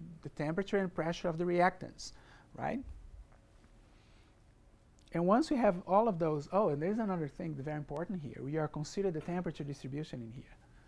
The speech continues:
right? So each control volume of those have a, its own temperature, right? So this is one of our findings, though. We wanna see, if you talk about fuel cell out there, they wanna say, "Well, this fuel cell works at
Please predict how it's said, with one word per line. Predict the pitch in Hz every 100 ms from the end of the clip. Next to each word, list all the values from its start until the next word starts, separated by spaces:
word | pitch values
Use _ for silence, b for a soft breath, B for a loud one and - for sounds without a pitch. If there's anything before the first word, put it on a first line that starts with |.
| b b b b -
right? | 147 156
So | - -
each | 226 240 -
control | 214 190
volume | 160 170 214
of | 175 151
those | 147 131 131 135 -
have | 147 147
a, | 160 - - - -
its | - - -
own | 139 151
temperature, | 151 147 131 - - - b b b b - -
right? | - 302 b b b -
So | - 196 196 190
this | 185 247
is | 254 226
one | 208 196 214
of | 202
our | 180 170
findings, | - 220 254 240 156
though. | 147
We | 147 156
wanna | 170 180
see, | - 143
if | -
you | 123
talk | 165 214
about | 170 143
fuel | - 131
cell | - 151 131 127
out | 120 147
there, | 208 196 113 143 226 B B B B B
they | 170 170
wanna | 170 170
say, | 175
"Well, | 175 202
this | 214 180
fuel | - 170
cell | - 175 175
works | 165 170 - -
at | 165